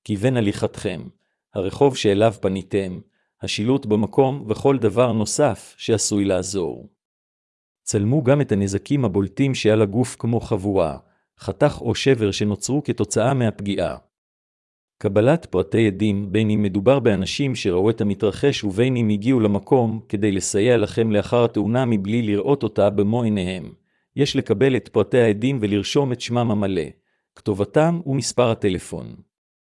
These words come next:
ייתכן שיהיה בכך צורך אם התביעה תגיע לבית משפט.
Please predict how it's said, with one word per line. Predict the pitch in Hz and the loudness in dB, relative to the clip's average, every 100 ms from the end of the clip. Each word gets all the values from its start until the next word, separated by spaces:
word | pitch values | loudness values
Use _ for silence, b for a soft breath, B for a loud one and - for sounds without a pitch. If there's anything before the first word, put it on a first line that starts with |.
| _ _ _ _ - | _ _ _ _ -8
ייתכן | 98 - - 143 123 | -6 -4 0 2 2
שיהיה | - 95 120 | 0 0 2
בכך | 104 - 107 - | 0 0 -4 -2
צורך | - 127 117 113 | 0 2 2 0
אם | 101 | -2
התביעה | 95 95 104 147 | -2 -4 0 0
תגיע | - 101 110 123 | -2 -2 2 2
לבית | 107 104 104 104 | 2 0 0 -2
משפט. | 101 - 87 69 - - | -4 -4 -6 -6 -10 -20